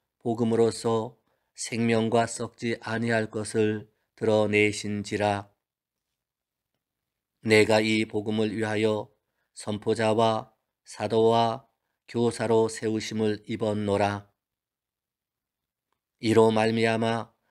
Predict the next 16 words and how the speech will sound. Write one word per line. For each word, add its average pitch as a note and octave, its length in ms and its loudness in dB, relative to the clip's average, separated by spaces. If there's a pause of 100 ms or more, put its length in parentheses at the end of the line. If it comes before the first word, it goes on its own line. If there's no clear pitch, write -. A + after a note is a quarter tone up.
(140)
내가 A2+ 500 2 (300)
또 A2+ 400 2
이 A2+ 260 -2
고난을 A2+ 580 -2
받되 G#2+ 640 -2 (360)
부끄러워하지 A2 920 0
아니함은, A2 720 -4 (760)
내가 A2 400 4
믿는 A2+ 380 0
자를 A2+ 440 -2
내가 A#2 480 -4
알고 G2+ 580 -2 (480)
또한 A2+ 420 0
내가 A2 440 0
의탁한 A2+ 560 -6
것을 G#2 580 -2